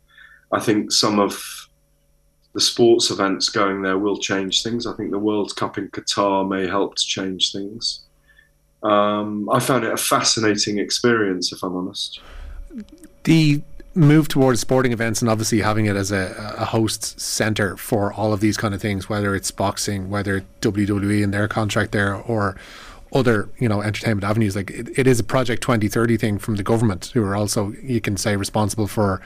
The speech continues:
Speaker 2: some of the atrocities that you mentioned there. Like, it's a deeper and longer conversation than we probably have time for here.
Speaker 1: It's a very deep conversation.
Speaker 2: Yeah.
Speaker 1: It's a global issue. It,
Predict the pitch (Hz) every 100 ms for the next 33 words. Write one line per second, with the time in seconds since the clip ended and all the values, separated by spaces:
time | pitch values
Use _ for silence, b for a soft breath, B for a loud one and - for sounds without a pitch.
0 | B B B B - 107 98 - 110 -
1 | 104 101 107 107 101 98 113 110 104 101
2 | 127 101 139 143 127 117 117 107 98 104
3 | 101 110 107 101 107 104 98 117 107 101
4 | 92 127 123 - 147 139 160 147 131 127
5 | 120 - 113 98 120 104 98 - - 92
6 | - 120 135 139 135 131 120 107 98 92
7 | 107 - - 107 98 95 95